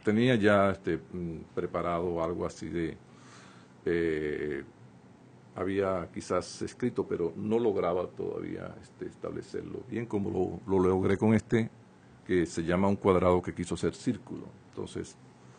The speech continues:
trata de un cuadrado que va de,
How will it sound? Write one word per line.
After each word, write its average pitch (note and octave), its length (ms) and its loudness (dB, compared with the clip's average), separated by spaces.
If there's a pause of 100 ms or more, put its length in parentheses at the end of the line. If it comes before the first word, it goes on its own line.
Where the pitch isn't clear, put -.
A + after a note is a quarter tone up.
(100)
trata E2+ 280 0
de F2 80 2
un F2 140 0
cuadrado F2+ 680 -4 (1040)
que G2 100 -2
va E2+ 300 0 (1040)
de, E2+ 720 0